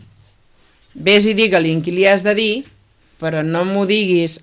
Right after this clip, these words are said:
a mi ni en cap de nosaltres, perquè crec que fem més de lo que podem.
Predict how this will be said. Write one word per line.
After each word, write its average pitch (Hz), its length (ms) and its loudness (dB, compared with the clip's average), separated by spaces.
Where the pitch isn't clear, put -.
a 147 540 -2
mi 190 360 0
ni 160 240 0
en 160 180 0
cap 202 280 -2
de 233 160 0
nosaltres, 190 920 0
perquè 160 400 -4
crec 180 500 0
que 190 120 0
fem 220 240 -2
més 226 600 2
de 175 200 -6
lo 175 160 -4
que 165 140 -4
podem. 123 440 -8